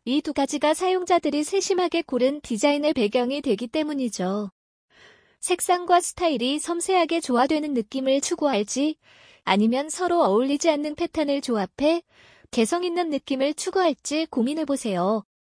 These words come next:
아멜리아 칼버, 비욘드 어아 언드 디 라이선식 매니저, 오너멘틀 그룹스, 디스크립티브 오브 플라워즈, 버즈, 쉘즈, 프루트, 인섹츠, 에세터러.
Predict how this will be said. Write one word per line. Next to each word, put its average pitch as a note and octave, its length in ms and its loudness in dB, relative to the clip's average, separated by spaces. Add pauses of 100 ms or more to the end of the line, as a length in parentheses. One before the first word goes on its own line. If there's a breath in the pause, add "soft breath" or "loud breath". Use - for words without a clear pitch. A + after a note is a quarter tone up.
(200)
아멜리아 D4+ 480 2
칼버, D4 560 2 (180)
비욘드 C#4+ 360 0
어아 A3+ 300 2
언드 A3+ 260 2
디 E4 140 -2
라이선식 D4 600 0
매니저, A3+ 540 2 (540 loud breath)
오너멘틀 D4 640 0
그룹스, B3 680 -2 (180)
디스크립티브 E4 840 0
오브 B3 280 -2
플라워즈, D#4+ 720 2 (500 soft breath)
버즈, A#3+ 380 0 (180)
쉘즈, D4 500 -2 (200)
프루트, D#4 560 -2 (180)
인섹츠, A#3 500 -2
에세터러. A#3 760 -2